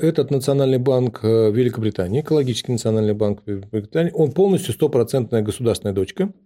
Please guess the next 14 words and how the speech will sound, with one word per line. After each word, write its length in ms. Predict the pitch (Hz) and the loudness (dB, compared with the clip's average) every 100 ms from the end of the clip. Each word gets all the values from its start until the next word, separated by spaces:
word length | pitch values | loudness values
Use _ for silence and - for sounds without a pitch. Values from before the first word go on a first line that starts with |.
| _ _ - | _ _ -4
то 80 | |
есть 160 | 110 - | -4 0
он 180 | 113 107 | -2 0
полностью 460 | 151 139 110 - | 0 0 0 -4
создан, 500 | - 113 101 101 98 | -2 -2 0 -2 -2
э, 260 | 95 95 95 | -2 -4 -4
государством 600 | 95 - 107 165 170 113 | -6 -4 -2 -2 0 -2
и 60 | - | -2
финансировался, 720 | 110 101 - 113 101 - - | -2 -4 -2 -2 -4 -6 -14
и 80 | 101 | -12
финансируется 720 | - 107 101 117 117 - 104 | -4 -4 -2 -4 -6 -6 -10
из 80 | 104 | -6
государственных 640 | 107 - 123 110 - 110 | -8 -8 -6 -6 -4 -6
средств. 340 | - 95 - | -4 -8 -10